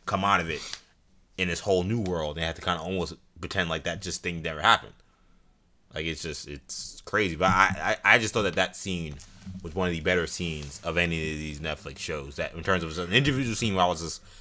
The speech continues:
captivated and drawn in by just character acting. It wasn't action, wasn't drama, wasn't like, "Oh, someone's gonna die." It was just two people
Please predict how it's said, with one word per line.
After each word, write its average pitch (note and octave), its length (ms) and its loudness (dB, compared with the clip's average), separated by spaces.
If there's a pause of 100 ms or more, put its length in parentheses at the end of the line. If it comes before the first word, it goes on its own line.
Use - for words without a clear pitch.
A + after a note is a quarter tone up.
(160)
captivated G2 720 2
and D#2+ 100 -8
drawn F2+ 320 0
in D#2+ 220 -4
by D#2+ 180 -2
just D#2 320 -6 (440)
character G2+ 380 8
acting. C#2+ 300 0
It D2+ 80 -10
wasn't F#2 260 2
action, E2+ 480 0
wasn't E2 380 0
drama, E2+ 460 4
wasn't E2+ 280 -4
like, E2+ 180 -2
"Oh, E2 200 -2
someone's E2 220 -4
gonna D#2+ 160 -6
die." D2+ 280 -4
It E2 60 -6
was E2 120 -8
just D#2+ 200 -8
two B2+ 160 -2
people F#2+ 380 -4